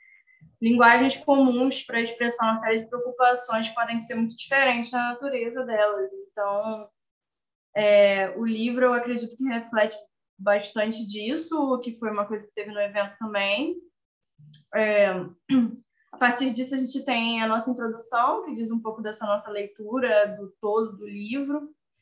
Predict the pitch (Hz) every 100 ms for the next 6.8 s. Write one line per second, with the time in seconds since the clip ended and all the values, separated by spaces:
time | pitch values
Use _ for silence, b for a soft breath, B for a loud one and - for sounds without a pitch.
0 | b b b b b b _ _ - 240
1 | 226 214 196 190 185 - 254 240 240 233
2 | 220 220 226 233 233 233 311 349 349 330
3 | 294 294 285 - - 240 226 220 226 247
4 | 233 233 226 247 220 208 214 - 226 208
5 | 208 214 208 208 185 - - 240 233 -
6 | - 254 226 240 233 220 262